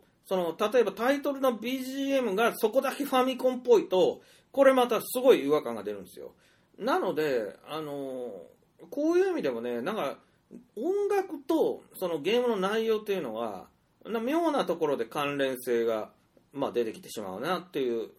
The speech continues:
問題もあるわけです。だからその、ゼルダなんかそうですね。ゼルダがもうに、今のゼルダが、あれでは、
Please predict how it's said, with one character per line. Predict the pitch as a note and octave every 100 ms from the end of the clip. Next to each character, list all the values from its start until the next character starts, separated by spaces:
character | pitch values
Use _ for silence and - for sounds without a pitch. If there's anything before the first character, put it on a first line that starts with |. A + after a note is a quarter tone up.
| -
問 | C#3+ C#3+ C#3
題 | B2
も | A#2+ A2+
あ |
る | A2
わ | -
け | -
で |
す。 | - - _ _ -
だ | A#3
か |
ら |
そ | A3
の、 | A#3 A3+ G#3 F#3+ E3
ゼ | F3+ D#4
ル | C#4
ダ | D#3 C3 A#2 A2+
な |
ん | A#2+
か | A2
そ | G#2 A#2+
う |
で | A2+
す |
ね。 | A3+
ゼ | G#3 C#4
ル | C4+
ダ | F#3
が | A3 F3
も | E3 D3
う |
に、 | E3+ F#3 - _ _ -
今 | A3 G#3
の | E3 C3
ゼ | E3
ル | D#3+
ダ | B2 A2
が、 | F3 B2+ F#2 - - _ _ _
あ | D#3
れ | F3+
で | F3+ F#3+
は、 | D3+ A#2